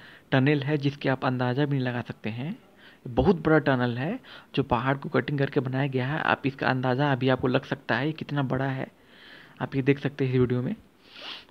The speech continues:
तो ये देखिए, टनल नंबर तीन से ट्रेन गुजर के टनल नंबर टू की तरफ जाएगी,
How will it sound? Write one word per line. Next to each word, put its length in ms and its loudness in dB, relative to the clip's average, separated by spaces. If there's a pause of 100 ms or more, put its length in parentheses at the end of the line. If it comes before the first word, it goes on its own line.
(300)
तो 300 -2 (840)
ये 80 -2
देखिए, 240 -2 (200)
टनल 240 0
नंबर 380 -2
तीन 480 -2 (800)
से 260 2 (460)
ट्रेन 220 0
गुजर 300 2
के 240 -6 (1300)
टनल 120 0
नंबर 260 -2
टू 200 0
की 120 0
तरफ 300 -4
जाएगी, 340 -14